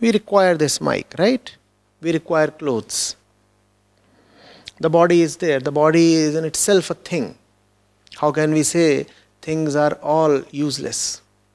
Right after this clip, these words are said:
Correct? We need food, we need water, all things. Right? Even thoughts are subtle things. Hmm?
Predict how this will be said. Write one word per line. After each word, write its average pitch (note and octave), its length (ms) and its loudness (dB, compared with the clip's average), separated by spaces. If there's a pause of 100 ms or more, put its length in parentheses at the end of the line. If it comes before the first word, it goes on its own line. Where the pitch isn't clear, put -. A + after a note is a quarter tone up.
(1120)
Correct? - 360 -6 (320)
We F3+ 300 0 (280)
need D3+ 260 -8
food, C#3 360 -6
we C#3 100 -8
need C3 220 -6
water, C3 340 -10
all - 240 -8
things. - 680 -16 (1600)
Right? A#3+ 200 -8 (300)
Even F3 280 0 (120)
thoughts - 720 0 (420)
are D#3+ 280 -4
subtle E3 380 -4
things. C3+ 600 -12 (2250)
Hmm? A#3 140 -2